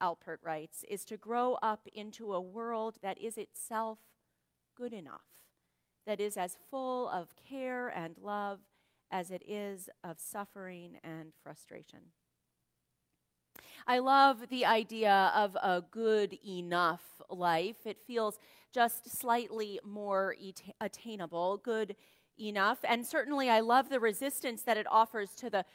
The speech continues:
quest for a perfect life or even a great life. And still, I think there is something a little deeper at the heart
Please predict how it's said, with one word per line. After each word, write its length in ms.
quest 420
for 240
a 100
perfect 640
life 440
or 300
even 260
a 100
great 600
life. 640
And 160
still, 340
I 80
think 260
there 160
is 140
something 580
a 140
little 240
deeper 380
at 160
the 100
heart 540